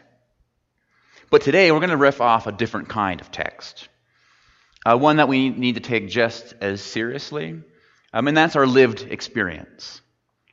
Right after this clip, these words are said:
What one of my teachers would call the living text. And we're gonna do this because if we believe that God is active in our lives and our world,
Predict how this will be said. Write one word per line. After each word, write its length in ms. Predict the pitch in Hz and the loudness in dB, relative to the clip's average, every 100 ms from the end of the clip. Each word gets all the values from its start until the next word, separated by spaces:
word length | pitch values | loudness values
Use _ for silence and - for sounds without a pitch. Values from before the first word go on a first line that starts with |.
| - | -4
What 180 | 113 113 | -2 0
one 160 | 120 | 0
of 80 | 113 | 0
my 180 | 110 107 | 0 0
teachers 380 | 107 110 104 95 | -2 -8 -8 -8
would 160 | 92 | -8
call 180 | - 98 | -2 0
the 120 | 92 | 0
living 500 | 92 107 104 101 98 | -4 -4 -4 -4 -8
text. 640 | - - - - - - - _ _ _ _ _ _ _ _ _ _ _ _ _ _ - | -8 -10 -12 -18 -20 -20 -20 _ _ _ _ _ _ _ _ _ _ _ _ _ _ -6
And 80 | 131 | 0
we're 80 | 151 | 2
gonna 180 | 214 202 | 2 4
do 160 | 160 | 4
this 160 | 160 156 | 4 0
because 280 | 135 139 135 | 0 2 4
if 200 | 202 226 | 4 2
we 100 | 208 | 2
believe 420 | 165 151 151 131 | 2 4 2 2
that 120 | 120 | -2
God 320 | 123 123 120 | 0 2 4
is 160 | 113 110 - - | 2 -4 -14 -4
active 480 | 147 143 - 139 127 | -2 -2 -2 -2 -2
in 180 | 120 123 | -2 0
our 140 | 117 | 0
lives 500 | 113 107 104 101 98 | 2 0 0 -4 -8
and 180 | - 101 | -12 -8
our 140 | 95 92 | -6 -6
world, 500 | 85 67 - _ | -8 -12 -16 _